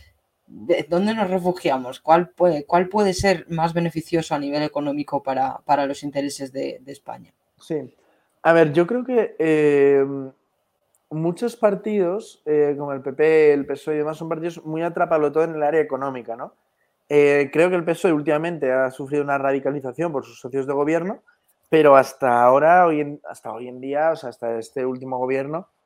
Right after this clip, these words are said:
Speaker 2: había muchas políticas que podían ser perfectamente, económicas, perfectamente coincidentes entre el P P y el pesoe.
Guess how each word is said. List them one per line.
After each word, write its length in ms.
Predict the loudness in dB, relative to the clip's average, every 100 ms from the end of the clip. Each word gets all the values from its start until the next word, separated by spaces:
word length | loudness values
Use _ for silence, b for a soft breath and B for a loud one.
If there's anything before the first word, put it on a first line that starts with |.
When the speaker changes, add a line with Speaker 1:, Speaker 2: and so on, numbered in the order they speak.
| _ -20
Speaker 2:
había 200 | -16 -14
muchas 320 | -16 -16 -12
políticas 500 | -6 -4 -4 -6 -6
que 100 | -6
podían 220 | -4 -4
ser 140 | -4 -6
perfectamente, 680 | -6 -6 -8 -8 -8 -10 -10
económicas, 460 | -6 -6 -6 -8
perfectamente 500 | -6 -10 -8 -8 -6
coincidentes 540 | -6 -6 -10 -10 -10 -10
entre 200 | -6 -4
el 40 |
P 80 | -2
P 120 | 0
y 20 |
el 120 | 0
pesoe. 400 | -2 -4 -2 -4